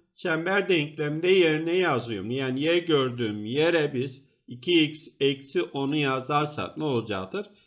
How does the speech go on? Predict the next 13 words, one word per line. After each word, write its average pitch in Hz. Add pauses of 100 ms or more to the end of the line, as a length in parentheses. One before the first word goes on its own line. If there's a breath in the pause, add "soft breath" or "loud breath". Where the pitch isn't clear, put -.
(180 soft breath)
X 151
eksi 104
birin 95
karesi 151 (320)
artı 135 (200)
iki 165
X 170
eksi 160
on 156
eksi 135
ikiden 156
ne 160
olacaktır? 143